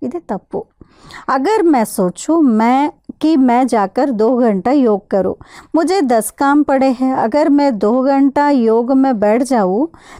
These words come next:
తో మేరే దస్ కామ్ కౌన్ కరేగా?" यह बाबा की ड्यूटी है। मैं बोल रही हूँ, लिख रही हूँ, लिखा रही हूँ, यज्ञ की देखरेख कर रही हूँ, बाबा के यज्ञ में कोई चीज़ वेस्ट ना हो,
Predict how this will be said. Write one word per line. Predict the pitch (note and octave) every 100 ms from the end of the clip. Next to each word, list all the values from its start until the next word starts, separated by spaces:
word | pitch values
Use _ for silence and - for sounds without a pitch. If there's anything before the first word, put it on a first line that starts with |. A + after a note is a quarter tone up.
| -
తో | E4+
మేరే | F4 G4 C#4
దస్ | B3+ A3+
కామ్ | - E4 E4+
కౌన్ | E4+ F#4+ G4
కరేగా?" | C4+ G3 F3 E3+ E3 - _ _ A#3+
यह | C4
बाबा | B3+ G#3+ A#3 F#4
की | - D#4
ड्यूटी | G#3 F#3 - F3+ -
है। | - - _ _ _ _ - - _
मैं | D4+ D#4
बोल | A#3+ D4 E4+
रही | D#4 C4 B3+
हूँ, | B3 C#4 C#4+
लिख | B3+ - E4+
रही | C4 A3 A#3+
हूँ, | B3 B3+
लिखा | B3 A#3 - D#4 D#4+
रही | E4 A#3 A#3+
हूँ, | A#3 B3 D4+ - - - - A#3+
यज्ञ | C#4 C4 F4+
की | E4 F#4+
देखरेख | C4 A3 B3+ C4 D#4+ E4 D#4+
कर | B3+ B3
रही | A#3 A#3 B3 A#3+
हूँ, | B3 B3+
बाबा | G3 G#3 G#3+ B3+
के | C4+ C#4+ A#3
यज्ञ | G#3 F#3+ G#3 A3
में | A3+ B3+
कोई | - A#3 A#3+
चीज़ | A#3 - D4 F4 D#4 - A#4+ -
वेस्ट | G#3+ A#3 C4+ - - - -
ना | G#3+ F#3+ F#3+
हो, | F#3+ F#3